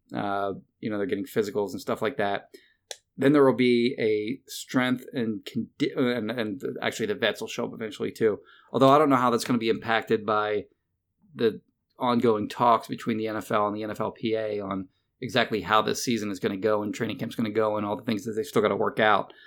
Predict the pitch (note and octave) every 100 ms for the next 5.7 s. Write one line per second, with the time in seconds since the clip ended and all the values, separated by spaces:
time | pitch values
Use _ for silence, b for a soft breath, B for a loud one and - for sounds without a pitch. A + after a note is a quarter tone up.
0 | B - C#3+ F#3+ F3+ C#3 C#3+ B2 A#2+ A2+
1 | - A2 G2+ G2 F#2 F#2+ - - - -
2 | D#3+ F3 D3+ D3 B2+ - E3+ D3 C3 -
3 | D#3 C#3+ B2 A#2+ C3+ C#3+ B2+ B2 A#2 B
4 | B - A#2+ A#2+ B2+ B2 B2 A#2 A#2 -
5 | b _ - B2 A#2 A2